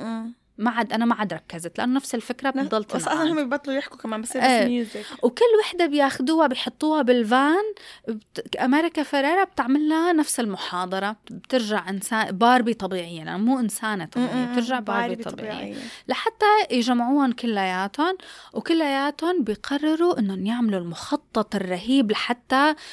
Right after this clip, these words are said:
Speaker 2: شو، آه، يعني، يحطموا الحكومة تبع الباترياركي، تبع الكنز.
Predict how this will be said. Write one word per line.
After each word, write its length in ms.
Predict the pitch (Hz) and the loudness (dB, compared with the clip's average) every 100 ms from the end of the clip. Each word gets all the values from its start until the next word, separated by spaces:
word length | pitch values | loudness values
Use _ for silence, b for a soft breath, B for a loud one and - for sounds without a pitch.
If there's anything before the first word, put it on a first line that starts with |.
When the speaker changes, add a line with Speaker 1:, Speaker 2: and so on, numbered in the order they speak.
| B | B
Speaker 2:
شو، 540 | - - 285 302 311 - | -4 2 4 4 4 2
آه، 240 | 214 202 - | 0 -2 -2
يعني، 680 | 196 196 175 190 196 185 175 | -4 -4 -2 -4 -2 -4 -4
يحطموا 760 | - - 311 - 226 202 - 185 | -4 0 0 2 2 2 0 -2
الحكومة 920 | 180 170 165 - 202 247 254 214 185 | 0 -2 -4 -6 -4 2 4 4 2
تبع 420 | 185 175 165 160 | -4 -2 -2 -4
الباترياركي، 1160 | 165 160 - 220 - 208 208 196 196 - 277 359 | -6 -8 -2 -2 0 0 2 0 -2 -6 -4 -4
تبع 340 | 190 175 156 | -4 -4 -4
الكنز. 640 | 180 - 233 311 453 359 | -6 -2 2 2 0 -6